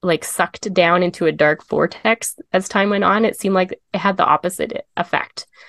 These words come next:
Um, like, I was actually increasing in capacity and energy. So then I decided, I was so impacted by this experience that I wanted to become a postpartum care professional as well.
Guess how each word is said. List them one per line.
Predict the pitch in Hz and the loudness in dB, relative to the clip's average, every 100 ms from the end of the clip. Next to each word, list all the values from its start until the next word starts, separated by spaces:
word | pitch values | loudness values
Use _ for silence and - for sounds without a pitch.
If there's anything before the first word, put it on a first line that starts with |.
| - _ _ 180 | -20 _ _ 2
Um, | 175 160 156 | 4 2 0
like, | - 160 | -2 2
I | 165 | 2
was | 156 147 | 2 0
actually | 151 - 165 156 147 165 - | -2 -2 -2 -2 -2 -4 -4
increasing | 196 202 - 233 - 247 | -2 -2 0 -2 0 0
in | 220 202 | 2 0
capacity | 185 - - - - | -2 -4 -4 -6 -8
and | - - 156 - | -4 -4 -4 -4
energy. | 147 147 - - 208 - _ _ _ _ _ _ _ _ - | -2 -2 -4 -8 -10 -14 _ _ _ _ _ _ _ _ -14
So | - 226 214 208 208 - - _ _ _ - | 2 6 8 8 6 4 -2 _ _ _ -2
then | 185 214 | 4 8
I | 247 247 | 8 6
decided, | 262 - 160 - 240 370 | 4 2 2 4 2 4
I | 220 | 2
was | 202 | 2
so | 226 214 | 0 0
impacted | 214 202 220 226 226 | 0 0 0 0 2
by | 208 | 4
this | 202 208 - | 2 -2 -4
experience | 196 - 170 165 170 - | -8 -2 4 6 4 4
that | 170 | 6
I | 165 165 | 6 6
wanted | 156 151 156 156 | 4 2 0 -2
to | 185 | -6
become | 175 - 156 156 156 165 170 _ _ _ - | -8 0 4 4 2 -2 -6 _ _ _ -6
a | |
postpartum | 196 196 196 - 190 190 185 185 | -2 -2 -2 2 4 6 2 2
care | 226 | 0
professional | - - - - 156 | 2 0 0 2 0
as | 165 - | 0 2
well. | 220 143 | 4 4